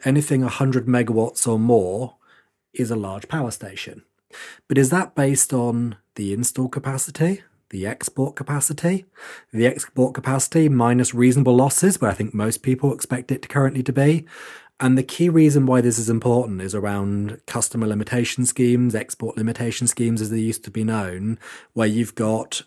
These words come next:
medium-sized batteries, medium-sized solar, maybe wind in there, where without the customer limitation scheme, their export would be greater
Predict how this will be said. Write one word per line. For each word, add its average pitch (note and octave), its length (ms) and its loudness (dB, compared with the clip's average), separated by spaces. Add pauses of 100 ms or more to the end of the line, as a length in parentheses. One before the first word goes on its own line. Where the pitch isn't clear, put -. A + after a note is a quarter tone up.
medium-sized B2 1120 2
batteries, D3+ 600 -2
medium-sized A#2 760 0
solar, B2+ 380 2
maybe A2 340 0
wind B2 300 2
in F#2 200 -2
there, G2 280 -8 (640)
where A#2 500 0 (100)
without C3+ 460 -2
the B2+ 120 -8
customer A2 420 -6
limitation G2+ 540 -6
scheme, G#2 600 -6
their G2+ 180 -4
export G#2 440 -8
would G2+ 120 -10
be G2 240 -8
greater G#2 560 -6